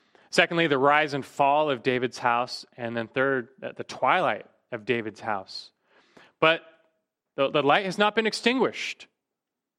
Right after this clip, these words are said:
The hope is not lost because a seed of David remains alive. And that means the promised one could still come.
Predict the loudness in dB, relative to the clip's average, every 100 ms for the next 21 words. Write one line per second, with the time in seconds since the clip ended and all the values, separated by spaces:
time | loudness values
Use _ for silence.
0 | _ _ _ -2 0 2 2 2 4 4
1 | 2 -2 -6 -4 0 0 0 -8 -12 -20
2 | _ _ _ -10 -8 -6 -2 0 0 0
3 | 0 0 -2 -2 -2 -2 -4 -6 -8 -10
4 | -4 -2 -2 -2 -8 _ _ -20 _ -6
5 | -2 -2 -4 -8 -8 -6 -2 -2 -4 -10
6 | -10 -8 -10 -16 -16 -14 -12 -6 -6 -6
7 | -6 -6 -6